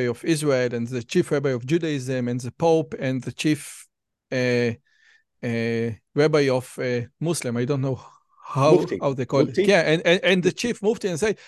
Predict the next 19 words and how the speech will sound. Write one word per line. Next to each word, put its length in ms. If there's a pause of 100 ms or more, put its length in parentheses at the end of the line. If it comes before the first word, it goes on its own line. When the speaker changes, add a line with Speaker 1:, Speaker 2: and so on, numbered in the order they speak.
(100)
Speaker 1:
"Listen, 300
I'm 140
going 220
to 180
extend 520
the 120
world. 260
It's 80
going 220
to 80
be 140
flood 380
again 500
in 340
one 280
month." 300 (480)
And 160
the 80
Pope 240